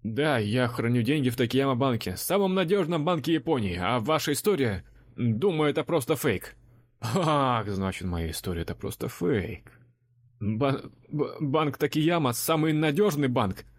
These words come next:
Я нажал красную кнопку. «Замолкни, паршивая псина. Сейчас я покажу, насколько Такияма банк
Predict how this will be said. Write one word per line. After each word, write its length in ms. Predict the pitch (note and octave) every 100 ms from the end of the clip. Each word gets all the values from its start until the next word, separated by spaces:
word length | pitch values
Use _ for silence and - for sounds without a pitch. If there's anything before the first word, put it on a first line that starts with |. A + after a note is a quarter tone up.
| - -
Я 260 | - F#2 F2
нажал 360 | G#2 A2+ G#2+
красную 420 | B2 - - F#2 -
кнопку. 460 | - - - - - _ - -
«Замолкни, 680 | A#2 B2 C3 B2+ C3+ B2 F2
паршивая 580 | - - - E2 F2 -
псина. 360 | - - - - - - -
Сейчас 440 | - D#3 F3+ F3 E3
я 80 | D3+
покажу, 460 | D#3 D#3 D3 B2
насколько 500 | F#2 F#2 - G2 G2
Такияма 440 | - - G2 F2+ F2
банк 500 | F#2 A2+ F#2+ -